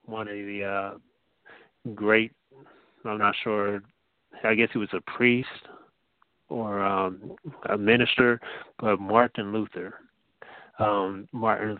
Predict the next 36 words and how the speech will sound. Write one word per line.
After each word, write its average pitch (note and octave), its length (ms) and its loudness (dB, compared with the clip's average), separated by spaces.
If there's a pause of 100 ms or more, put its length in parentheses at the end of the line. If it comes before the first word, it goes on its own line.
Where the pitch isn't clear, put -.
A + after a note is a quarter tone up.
(120)
Lu-, A2 300 -6
Luther, G#2+ 360 0
we, A2 180 2
you A#2 400 2
remember A2 420 4
what G2 180 4
he B2+ 180 4
was G2+ 160 2 (100)
famous G2 360 0
for. F#2+ 360 0
Um, F#2+ 440 0 (680)
he B2+ 200 6
actually A#2+ 340 2
wrote A2 340 0
the, G#2 220 -2
uh, F#2+ 160 -2
ninety-five A2+ 840 2
Theses, A2+ 420 -4 (680)
and G2+ 180 2
he A#2 160 4
put B2+ 260 4
'em A2+ 160 2
on G#2+ 100 -6
the G2+ 80 -8
wall, G#2 580 -2 (580)
um, F#2+ 440 -4 (640)
and G2+ 360 -8 (480)
he B2+ 80 -2
were, G#2+ 340 -4 (180)
he A#2+ 140 -6
was G#2+ 100 -4
basically A2 380 -2
talking G#2 260 0
about G2 240 -4
things G#2 380 -4
that G2 120 0